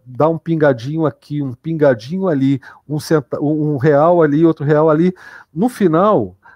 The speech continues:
a comunidade sendo grande, sendo forte, sendo ativa, sendo participativa, tendo em mente que cabe a ela, é, garantir toda essa mo-, essa mobilização,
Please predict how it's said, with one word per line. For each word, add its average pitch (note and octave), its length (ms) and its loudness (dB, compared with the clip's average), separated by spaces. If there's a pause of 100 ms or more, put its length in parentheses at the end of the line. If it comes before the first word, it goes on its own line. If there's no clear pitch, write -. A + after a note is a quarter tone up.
(300)
a - 120 -6
comunidade D#3 680 2
sendo B2 300 -6
grande, B2 560 0
sendo A2 260 -10
forte, A#2+ 500 -2
sendo G#2 320 -10
ativa, B2+ 460 -8
sendo A2+ 240 -10
participativa, A#2+ 960 -4
tendo D#3+ 240 0
em D#3 40 2
mente C#3 360 -2
que C3 200 -6 (300)
cabe D#3+ 340 2
a B2+ 80 4
ela, B2+ 460 2 (500)
é, C3+ 280 2
garantir C#3+ 640 0
toda D3+ 280 -2
essa C#3 140 -4
mo-, B2+ 280 -4
essa A#2+ 260 -4
mobilização, A#2 1040 -4